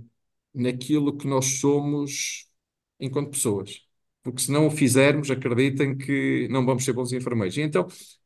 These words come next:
lá está, mais uma vez, a ciência existe, a investigação, o, o conhecimento, mas se este conhecimento não estiver centrado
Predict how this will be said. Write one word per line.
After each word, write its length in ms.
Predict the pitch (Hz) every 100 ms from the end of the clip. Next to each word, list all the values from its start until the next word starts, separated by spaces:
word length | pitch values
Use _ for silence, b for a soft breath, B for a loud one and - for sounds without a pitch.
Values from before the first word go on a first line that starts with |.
| _ -
lá 100 | 123
está, 240 | 123 104
mais 240 | 110 131
uma 120 | 131 110
vez, 500 | 110 120 127 - - _ _ _
a 60 | 113
ciência 420 | - 117 107 110
existe, 760 | 98 92 104 113 107 123 120
a 20 | 120
investigação, 920 | 107 - 101 98 - 101 113 117 117 B B _
o, 280 | 107 107 113
o 40 |
conhecimento, 1000 | 120 123 - 113 107 117 127 131 131 135 B B
mas 180 | 120 127
se 80 | 160
este 160 | 156 -
conhecimento 520 | 143 - 117 104 110
não 100 | 127
estiver 240 | 127 127
centrado 760 | 127 131 131 120 110 98 95